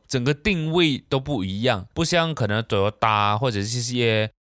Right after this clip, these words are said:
日本的品牌的车来到马来西亚，它其实它的定位就是要耐用，所以它很多东西它都不会做到很精致或者是比较好。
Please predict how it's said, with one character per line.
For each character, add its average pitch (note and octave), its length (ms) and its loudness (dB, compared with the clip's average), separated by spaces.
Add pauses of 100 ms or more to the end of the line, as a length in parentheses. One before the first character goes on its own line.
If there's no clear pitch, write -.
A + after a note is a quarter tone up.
(180)
日 G#3+ 140 0
本 C3+ 160 2
的 A#2 80 2
品 G2 300 -2
牌 F#2+ 180 2
的 A#2+ 100 2
车 B2 240 0
来 A2 220 2
到 D3 140 2
马 G#2+ 160 0
来 F2+ 120 0
西 G#2+ 200 -2
亚， B2 120 0
它 E3+ 200 -2
其 D#3+ 160 0
实 C3+ 160 -2
它 C3+ 120 0
的 C3+ 120 0
定 D3 280 -6
位 C#3+ 140 -2
就 B2+ 100 -6
是 C3 140 0
要 C3 100 2
耐 C#3 340 0
用， G2+ 500 -2
所 B3 120 0
以 G#3+ 60 2
它 F#3+ 160 2
很 C3 220 0
多 C3 100 0
东 B2+ 160 0
西 B2+ 180 -2
它 C3 160 0
都 C3 140 -4
不 G2+ 320 -4
会 C3+ 180 0
做 B2+ 220 -2
到 A#2 180 4
很 F#2+ 280 -2
精 A#2+ 340 -2
致 B2+ 300 0
或 C3+ 120 0
者 G#2+ 120 0
是 A#2+ 120 -2
比 A2 120 -4
较 A2+ 120 0
好。 G2+ 420 -2